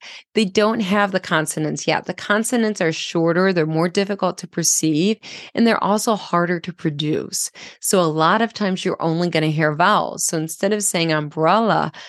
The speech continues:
they're gonna say, "Uh, uh, uh, uh, uh, uh."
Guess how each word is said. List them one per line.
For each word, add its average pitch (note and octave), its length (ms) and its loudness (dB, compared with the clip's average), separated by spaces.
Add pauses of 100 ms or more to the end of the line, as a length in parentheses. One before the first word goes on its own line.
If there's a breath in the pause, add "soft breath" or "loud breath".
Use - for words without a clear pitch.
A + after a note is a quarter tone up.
(120)
they're E3+ 100 0
gonna E3+ 100 2
say, - 160 -4 (100)
"Uh, D3 200 2 (140)
uh, E3+ 200 2 (180)
uh, D3 340 -2 (360)
uh, - 200 -2
uh, D#3 140 0 (120)
uh." D3+ 500 0